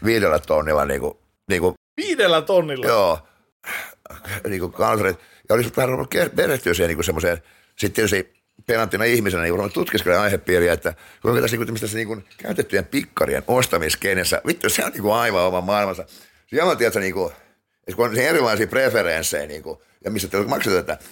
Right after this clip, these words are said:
Speaker 1: onko valkovuoto, onko menkat, onko,
Speaker 2: Ei vittu.
Speaker 1: onko mällit, onko,
Speaker 2: Ei vittu.
Speaker 1: onko sitä sun tätä, ja esimerkiksi tota lähetys,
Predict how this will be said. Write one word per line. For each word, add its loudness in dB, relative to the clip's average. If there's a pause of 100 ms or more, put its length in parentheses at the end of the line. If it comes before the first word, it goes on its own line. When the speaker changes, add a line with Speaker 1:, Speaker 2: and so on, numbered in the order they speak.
(240)
Speaker 1:
onko 2
valkovuoto, 2
onko 2
menkat, 0
onko, 0
Speaker 2:
Ei -2
vittu. -4
Speaker 1:
onko 2
mällit, 2
onko, 4
Speaker 2:
Ei 2
vittu. 0
Speaker 1:
onko 2
sitä 2
sun 0
tätä, 0
ja -2 (920)
esimerkiksi 2
tota 0
lähetys, 0